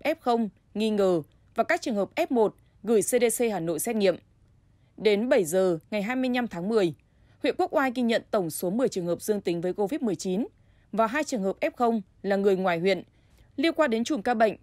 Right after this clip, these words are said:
tại Tòa án Nhân dân huyện Quốc Oai. Qua điều tra, đã truy vết được hai trăm sáu mươi chín trường hợp F một, bảy trăm sáu mươi trường hợp F hai. Hiện huyện đã tổ chức khoanh vùng, phun khử khuẩn môi trường, tạm thời phong tỏa, cách ly y tế đối với mười hai hộ dân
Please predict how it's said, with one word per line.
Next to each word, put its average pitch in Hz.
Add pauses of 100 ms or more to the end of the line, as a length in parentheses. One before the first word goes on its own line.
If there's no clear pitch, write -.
(220)
tại 226
Tòa 196
án 190
Nhân 247
dân 240
huyện 226
Quốc 285
Oai. 196 (760)
Qua 302
điều 233
tra, 262 (120)
đã 202
truy 262
vết 330
được 233
hai 220
trăm 220
sáu 180
mươi 233
chín 190
trường 208
hợp 185
F 269
một, 202 (460)
bảy 220
trăm 285
sáu 214
mươi 285
trường 185
hợp 170
F 247
hai. 185 (840)
Hiện 233
huyện 214
đã 226
tổ 240
chức -
khoanh 247
vùng, 196 (180)
phun 285
khử 220
khuẩn 175
môi 196
trường, 175 (360)
tạm 226
thời 214
phong 277
tỏa, 202 (220)
cách 294
ly 247
y 220
tế 180
đối 190
với 175
mười 226
hai 196
hộ 202
dân 196